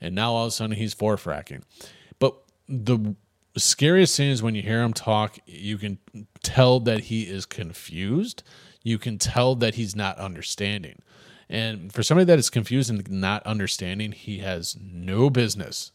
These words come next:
That person has no business being in office. He needs to go home. He needs to heal. Um, and strokes, y-, you don't just heal right away.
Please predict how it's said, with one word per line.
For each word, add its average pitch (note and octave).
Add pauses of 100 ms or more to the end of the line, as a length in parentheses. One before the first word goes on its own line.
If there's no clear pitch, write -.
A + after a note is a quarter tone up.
(140)
That F#2
person G#2+
has -
no G2
business G#2 (580)
being G2+ (720)
in G2
office. - (300)
He G2
needs G2+
to G#2
go F#2
home. D3+ (300)
He G#2
needs G2+
to -
heal. F3+ (800)
Um, F#2+ (480)
and G#2+
strokes, -
y-, C#3
you C3
don't E3
just D3
heal C3+
right G2+
away. F2+